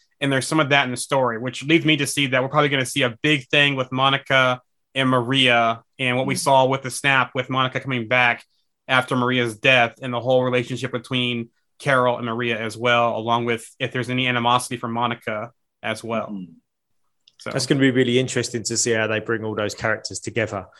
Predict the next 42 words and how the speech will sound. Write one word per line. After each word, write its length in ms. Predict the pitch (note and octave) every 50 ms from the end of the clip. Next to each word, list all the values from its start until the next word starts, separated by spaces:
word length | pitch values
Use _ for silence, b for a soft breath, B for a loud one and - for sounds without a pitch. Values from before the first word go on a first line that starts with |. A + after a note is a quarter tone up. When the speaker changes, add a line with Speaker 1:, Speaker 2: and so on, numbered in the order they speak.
| b b b -
Speaker 1:
Yep. 140 | C#3 C3+ G#2+
Speaker 3:
in, 220 | G2 G2 G2 G2
um, 240 | G2+ G2+ G2 G2 - _ -
in 80 | A2+
the 80 | A2 G#2+
Marvels, 680 | G#2+ G#2+ G#2+ G#2 G2+ - G#2+ G#2 G2+ G2 - - - _ _ _
'cause 160 | - - A2 G2
Speaker 1:
It's 100 | A2+ G#2
Speaker 3:
obviously 120 | - E3
Speaker 1:
being 120 | E3 D#3 C#3+
Speaker 3:
we've 100 | C3 -
got 140 | A2 G2 - - _ _ _ _ _ _ _ _ _ _ - D#3+ - _ -
Speaker 1:
teased 140 | - E3+ E3
as 60 | C#3+
a 40 | C3+
Speaker 2:
Yeah. 60 | -
Speaker 1:
dark 180 | C3 C3 C#3 C3+
story. 500 | - - C#3 C3 B2 A#2 A#2+ B2 B2+ _ _ _ _ _ _ _
So 140 | - - B2 A#2 A2+ A2
Speaker 3:
Mm. 220 | A2+ A#2 G#2+ G#2+ G#2+ - _ _ _ _ _ _ -
Speaker 2:
I've 100 | A#2+ A#2+
been 160 | B2+ B2+ A#2
absolutely 580 | A2+ B2 B2+ B2+ - - B2 A2+ A2 A2 G2 F2+
dying 300 | A2+ A2 A2+ A#2 A2+ G#2
to 80 | G2+
see 220 | G2+ - - G#2+ G2+
how 160 | G#2+ G2+ G2+
they 180 | G2 G2+ G2+
expand, 560 | G2 F#2 F#2 - - - G#2 G2 G2 F#2+ F#2+ F#2+
uh, 160 | F#2 F#2 F2+
Monica 460 | F#2+ F#2+ F#2+ F#2+ F#2+ F#2+ F#2 F#2 G2+
Rambeau's 440 | F#2+ F#2 F#2 F#2 F#2 G2 F2+ F2+ F2+
character, 440 | - - F2+ E2+ E2+ - - - E2
'cause 160 | - - F2+
they 80 | G#2
really 420 | G#2 G2 A2+ B2+ C3 B2 B2 A#2 G#2+
left 320 | G#2+ G#2+ G#2+ G#2+ - -
us 160 | G#2+ G2 -
on 140 | G#2 G2 F#2+
this 160 | G2 F#2 F#2 - - -
teaser 380 | - G#2 G2+ G2 - G2 F#2+
cliffhanger 800 | F#2 - - - G2+ F#2+ - - G2 G2 F#2+ F#2+ F#2+ G2 F#2+ F#2